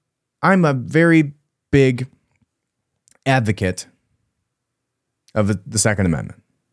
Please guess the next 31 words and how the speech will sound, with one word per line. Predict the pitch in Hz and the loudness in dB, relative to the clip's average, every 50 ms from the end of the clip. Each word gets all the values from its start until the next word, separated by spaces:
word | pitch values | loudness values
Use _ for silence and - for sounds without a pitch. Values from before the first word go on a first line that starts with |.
| _ _ _ _ _ _ _ _ _ _ _ _ _ _ | _ _ _ _ _ _ _ _ _ _ _ _ _ _
okay? | - 107 107 104 101 101 - - _ _ _ | -6 -4 -4 -4 -4 -8 -14 -20 _ _ _
A | - 98 | -6 -2
very | 92 131 147 151 147 | 0 0 2 2 0
big | 120 113 127 123 113 - - _ _ _ _ _ _ _ _ _ _ _ _ _ _ _ _ _ _ _ _ | 0 0 0 0 0 -2 -8 _ _ _ _ _ _ _ _ _ _ _ _ _ _ _ _ _ _ _ _
Second | _ - - 123 113 - 113 | _ -6 -4 -2 -2 -2 -2
Amendment | 104 98 95 92 92 87 | -2 -2 -2 -4 -4 -6
advocate, | 78 76 76 82 - - - - _ _ _ _ _ _ | -6 -8 -10 -12 -14 -16 -20 -20 _ _ _ _ _ _
okay? | _ 107 101 101 98 98 - _ _ _ _ _ - | _ -4 -4 -2 -4 -6 -10 _ _ _ _ _ -8
I | 92 | -6
own | 92 95 101 104 | -4 -4 -2 0
weapons. | 120 139 143 143 156 143 139 131 - - - _ _ _ _ _ _ _ _ _ _ _ _ _ _ _ | 0 0 0 0 0 0 -2 -2 -4 -8 -14 _ _ _ _ _ _ _ _ _ _ _ _ _ _ _
I | - 87 | -12 -10
was | 87 85 82 | -8 -8 -6
in | 98 | -2
the | 101 | -2
military. | 113 139 156 151 143 147 147 139 135 135 131 131 - _ _ _ _ _ _ _ _ _ _ _ _ _ _ _ _ _ - | 0 2 2 2 2 2 2 2 2 0 -2 -4 -6 _ _ _ _ _ _ _ _ _ _ _ _ _ _ _ _ _ -12
I | 85 | -10
have | 78 82 87 82 87 | -8 -8 -6 -6 -4
a | 87 85 85 80 - _ _ _ _ _ _ _ _ _ _ _ _ _ _ _ _ _ _ _ _ | -4 -6 -6 -8 -12 _ _ _ _ _ _ _ _ _ _ _ _ _ _ _ _ _ _ _ _
license. | - 117 127 135 131 - 147 139 131 127 - - - - - | -4 -2 0 0 0 0 -2 -2 -2 -2 -4 -6 -10 -10 -10
I | 95 98 | -8 -8
go | 92 - 92 87 | -6 -6 -6 -6
train. | 85 - - 165 165 160 160 156 147 139 - | -6 -4 -4 -2 0 0 0 -2 -2 -4 -6
I, | - 113 104 - 92 | -6 -8 -6 -6 -4
I | 117 | -4
do | 110 113 131 123 120 | -2 0 0 2 2
all | 101 90 78 71 | 0 0 -2 -6
of | 64 64 | -10 -14
it, | - - - - | -16 -18 -14 -6
right? | - 113 120 123 - - _ _ | -4 -2 -2 -2 -4 -8 _ _
I, | - - 95 113 127 117 | -16 -12 -10 -8 -8 -8